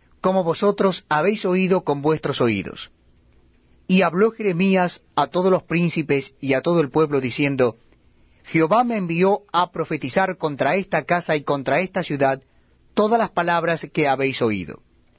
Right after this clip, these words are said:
Mejorad ahora vuestros caminos y vuestras obras, y oíd la voz de Jehová vuestro Dios, y se arrepentirá Jehová del mal que ha hablado contra vosotros.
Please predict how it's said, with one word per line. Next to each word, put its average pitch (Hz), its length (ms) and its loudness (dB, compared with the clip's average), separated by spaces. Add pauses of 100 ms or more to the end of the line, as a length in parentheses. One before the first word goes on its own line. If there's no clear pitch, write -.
(840)
Mejorad 214 720 2
ahora 180 340 2
vuestros 180 440 -2
caminos 143 560 -2 (340)
y 156 140 0
vuestras 160 460 0
obras, 123 360 0 (640)
y 185 160 2
oíd 220 300 2
la 175 180 0
voz 196 320 0
de 170 120 0
Jehová 156 300 2
vuestro 147 340 -4
Dios, 117 360 -2 (720)
y 214 140 4
se 220 120 0
arrepentirá 185 640 0
Jehová 185 440 0
del 147 260 -2
mal 190 380 -2
que 160 200 0
ha 170 120 4
hablado 156 420 0
contra 151 320 -2
vosotros. - 640 -6